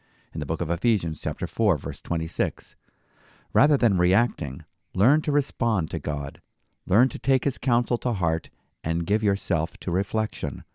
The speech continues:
silent meditation, worship, and a deeper trust in who he is, in verses four and five.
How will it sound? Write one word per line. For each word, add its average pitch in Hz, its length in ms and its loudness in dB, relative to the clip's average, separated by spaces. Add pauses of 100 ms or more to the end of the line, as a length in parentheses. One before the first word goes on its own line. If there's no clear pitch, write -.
(220)
silent 87 400 0
meditation, 98 840 -2 (320)
worship, 107 500 0 (240)
and 85 160 -2
a 78 60 0
deeper 98 340 0
trust 95 420 0
in 80 120 0
who 92 160 0
he 98 100 2
is, 76 460 -4 (320)
in 90 100 -4
verses 78 420 -2
four 85 260 0
and 82 140 0
five. 76 460 -2